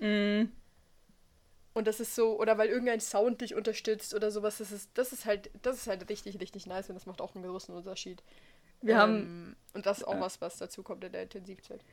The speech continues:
Speaker 1: Ja, wir haben danach mit, also mit der,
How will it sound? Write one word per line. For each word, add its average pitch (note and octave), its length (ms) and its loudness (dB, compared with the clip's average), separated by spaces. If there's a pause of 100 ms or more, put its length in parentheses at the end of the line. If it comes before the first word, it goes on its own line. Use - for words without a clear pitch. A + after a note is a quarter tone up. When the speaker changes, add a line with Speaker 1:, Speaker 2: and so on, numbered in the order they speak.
Speaker 1:
Ja, G#3 200 6
wir G#3+ 120 10
haben A3 140 8
danach G#3 400 12
mit, G#3 320 2
also G3 240 6
mit G3+ 220 2
der, F#3+ 560 10